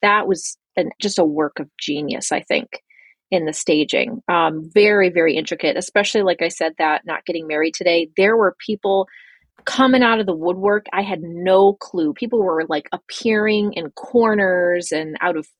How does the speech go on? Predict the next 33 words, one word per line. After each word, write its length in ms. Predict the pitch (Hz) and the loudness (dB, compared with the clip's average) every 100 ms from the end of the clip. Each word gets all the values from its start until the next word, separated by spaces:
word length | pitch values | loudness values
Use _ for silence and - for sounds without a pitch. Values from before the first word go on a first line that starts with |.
| - | -2
fridges 600 | 226 208 196 185 175 170 | 0 2 2 0 0 -2
and 240 | 160 156 - _ _ _ | -4 -4 -16 _ _ _
just, 180 | - 214 | -10 -6
like, 180 | 160 - | -6 -6
coming 300 | - 269 247 | -2 2 2
out. 80 | 208 | 2
And 120 | 208 214 | 0 0
I 80 | |
was 100 | 202 | 0
like, 120 | 180 - | -4 -12
"How 720 | - - 233 254 277 285 269 _ _ - | -14 -12 -8 -4 -2 -2 -6 _ _ -6
in 120 | 196 | -6
the 60 | 170 | -6
hell 460 | - - 190 175 | -12 -6 -4 -2
did 180 | 170 156 | -4 -6
they 120 | 160 | -8
manage 760 | 156 156 156 156 165 156 - - | -8 -10 -6 -2 -2 -4 -6 -6
that?" 280 | - 107 - - _ - _ - | -6 -4 -6 -10 _ -20 _ -10
Like, 120 | 180 | -4
I, 120 | 165 - | -4 -2
I 80 | 214 | -6
could 320 | 208 - 302 | -6 0 2
not, 360 | 247 247 226 - _ - | 4 4 4 0 _ 2
it 120 | 233 | 2
was 120 | 240 | 2
like 160 | 233 214 | 0 -2
a 60 | |
magic 500 | 190 175 170 165 156 | -4 -2 -2 -4 -8
trick. 240 | - - - | -6 -8 -6
I 100 | - | -8
could 260 | - 226 202 | -4 -4 0
not 340 | 190 185 - - - _ - | 0 0 -2 -8 -20 _ 0
fathom 440 | 180 170 175 165 | 2 2 -2 -8